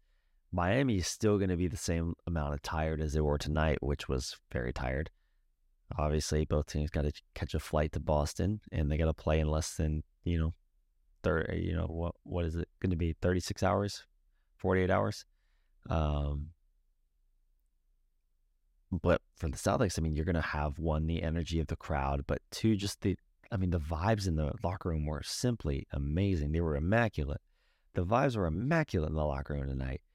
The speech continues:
You can only imagine how excited these guys are, um, to get to go back home and to, you know, just think about every-, just think about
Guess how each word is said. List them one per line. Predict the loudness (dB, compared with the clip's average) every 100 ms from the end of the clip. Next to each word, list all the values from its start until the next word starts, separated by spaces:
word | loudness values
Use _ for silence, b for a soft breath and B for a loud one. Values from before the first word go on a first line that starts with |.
| _ _ _ -8
You | -4 0
can | 2
only | 2 2
imagine | 2 2 0 0
how | 0 -2
excited | -2 -2 -2 0
these | -2 -2
guys | 0 0 0
are, | 0 0 -2 _ _ _ _ -10
um, | -2 0 0 -2 -4 _ _ _ _ -2
to | -2
get | -2 0 2 2
to | 0
go | -6 0 2 2
back | 2 0 -4
home | -10 0 2 2 2 0 -4 _ _ _ _ _
and | -2 0 2 0 0 -2 -4 -8 _ _ _ -12
to, | -8 -2 0 2 0 0 -2 -4 -8 _ -4
you | 0
know, | 0
just | 0 -2 -2
think | -2
about | 0 0 2
every-, | 0 -2
just | -4 -2
think | 0
about | 2 0